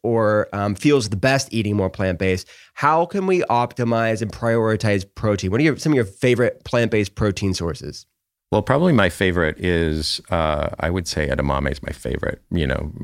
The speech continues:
Speaker 2: and I tend towards eating a variety rather than, I mean, I do love tofu.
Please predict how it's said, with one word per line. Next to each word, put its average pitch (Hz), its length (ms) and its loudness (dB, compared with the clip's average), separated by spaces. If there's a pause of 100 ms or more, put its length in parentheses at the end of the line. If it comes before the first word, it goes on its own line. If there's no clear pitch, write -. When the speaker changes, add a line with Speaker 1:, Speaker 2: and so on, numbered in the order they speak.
(560)
Speaker 2:
and 87 200 0
I 117 140 2
tend 165 280 0
towards 90 640 2 (400)
eating 107 360 4
a 95 80 2
variety 90 760 2
rather 92 320 0
than, 87 200 0
I - 60 -2
mean, 98 160 2
I 98 80 4
do 98 260 0
love 82 300 0
tofu. - 480 -6